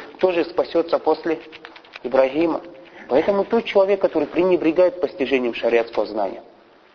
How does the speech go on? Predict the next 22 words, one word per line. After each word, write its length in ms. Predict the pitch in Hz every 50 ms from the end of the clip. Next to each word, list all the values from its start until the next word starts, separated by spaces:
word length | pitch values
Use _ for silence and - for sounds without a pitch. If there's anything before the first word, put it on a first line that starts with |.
| _ _ _ _ _ _ _
тем 200 | - 151 156 147
более 280 | 165 214 214 190 175
постижением 600 | 135 175 151 - - 165 156 156 175 175 170 160 147
того, 200 | - 165 170 170
что 140 | 170 160
является 400 | 143 139 135 139 147 147 147 -
основой 600 | - - 156 143 - - 170 180 208 208 196 170
в 40 | 151
шариатском 580 | - - 143 135 135 127 123 - - 123 117 113
знании, 320 | 113 120 117 113 110 107
это 160 | 110 - -
такие 300 | 107 113 107 - 113 110
вещи, 180 | 110 113 - 120
как 180 | - 120 113 -
таухид, 420 | - 113 117 - - 170 170 143
без 180 | 127 113 113 -
которых 360 | - 120 - 131 117 - -
вообще 340 | 127 127 - - 175 - 170
ислам 320 | - - 139 135 127 123
не 80 | 120 117
может 360 | 113 113 104 110 104 - -
существовать, 580 | 117 113 - 110 - - 113 107 101 98 -